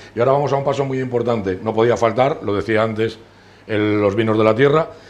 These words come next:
y vamos a añadir como ciento veinticinco, ciento cincuenta centímetros cúbicos de vino de Jerez. Entonces vamos a subir el fuego para que evapore,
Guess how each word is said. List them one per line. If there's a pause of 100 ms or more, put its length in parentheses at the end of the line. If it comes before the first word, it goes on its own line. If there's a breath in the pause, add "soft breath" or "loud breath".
(120)
y
vamos
a
añadir (320 loud breath)
como
ciento
veinticinco,
ciento
cincuenta
centímetros
cúbicos
de
vino
de
Jerez. (460 loud breath)
Entonces
vamos
a
subir
el
fuego
para
que
evapore,